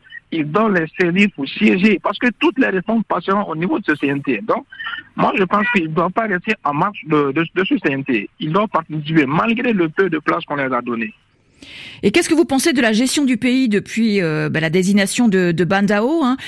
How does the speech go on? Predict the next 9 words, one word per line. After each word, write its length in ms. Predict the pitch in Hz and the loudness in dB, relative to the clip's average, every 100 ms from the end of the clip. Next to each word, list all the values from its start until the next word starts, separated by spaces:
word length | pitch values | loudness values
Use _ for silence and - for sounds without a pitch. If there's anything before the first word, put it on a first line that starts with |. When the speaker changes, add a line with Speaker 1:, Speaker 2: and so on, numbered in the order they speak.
| - - | -14 -8
Speaker 2:
euh, 140 | - 185 | 0 4
lui-même 420 | 202 240 247 240 | 6 6 4 2
ancien 400 | - 233 - 262 | 0 -2 0 2
officier, 520 | 233 208 208 - 226 208 | 2 0 -4 0 2 2
euh, 160 | 160 | 2
sorti 380 | 156 202 - 240 | 0 -2 0 0
de 80 | 190 | 2
la 80 | 165 | 2
retraite, 480 | 170 - 285 349 | 0 0 0 0